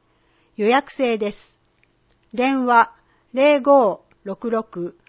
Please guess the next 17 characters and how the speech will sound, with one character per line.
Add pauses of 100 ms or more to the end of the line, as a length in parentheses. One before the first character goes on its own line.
(320)
二
一 (400)
九
三 (180)
三
八。 (1300)
二、 (840)
精
神
科
医
師
に
よ
る
相
談。